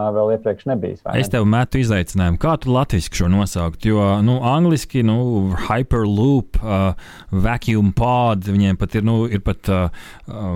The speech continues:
Speaker 2: vārds pod, nu, kas mums latviski varētu būt kaut kāda vakuma kapsula, bet, nu, tu to dzirdi un tu, tev šķiet, ka tas ir kaut kas, ko tu iedzersi un tev visu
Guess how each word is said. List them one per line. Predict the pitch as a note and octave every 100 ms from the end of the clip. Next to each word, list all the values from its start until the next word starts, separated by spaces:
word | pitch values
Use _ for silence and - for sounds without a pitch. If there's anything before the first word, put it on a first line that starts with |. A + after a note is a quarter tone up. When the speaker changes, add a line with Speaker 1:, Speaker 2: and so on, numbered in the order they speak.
| F2
Speaker 2:
vārds | F#2 G#2 F#2+ - -
pod, | - A#2 A#2 G#2 F#2+
nu, | G2 F#2
kas | G#2
mums | D#2+ G2
latviski | G2+ - F2+
varētu | E2 D#2+
būt | -
kaut | F2+ E2
kāda | E2+ D#2+
vakuma | F#2 - G#2+ G2 F2+
kapsula, | A2 - - - D#3
bet, | G2+ -
nu, |
tu | A2 -
to | G#2 F2+
dzirdi | G2 B2 A#2 B2
un | A2
tu, | A2+ A2
tev | A2
šķiet, | - A#2+
ka | -
tas | G#2
ir | -
kaut | A#2+ A2+
kas, | -
ko | A2
tu | A2 G#2
iedzersi | B2+ A#2+ B2 A#2+ - B2+
un | A#2
tev | A#2+ B2
visu | C3 -